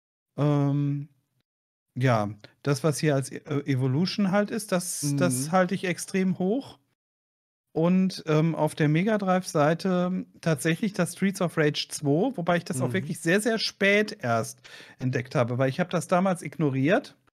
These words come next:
Speaker 2: Mhm.
Speaker 1: weil ich, ähm, die Meinung hatte,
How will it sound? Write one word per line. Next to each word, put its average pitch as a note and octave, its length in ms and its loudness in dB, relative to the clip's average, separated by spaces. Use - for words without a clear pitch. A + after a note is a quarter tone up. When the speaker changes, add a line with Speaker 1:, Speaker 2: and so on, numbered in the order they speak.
Speaker 2:
Mhm. C#3+ 580 -2
Speaker 1:
weil D3+ 180 -2
ich, - 360 -6
ähm, E3 520 2
die E3 120 -2
Meinung D#3+ 480 0
hatte, F#3 440 0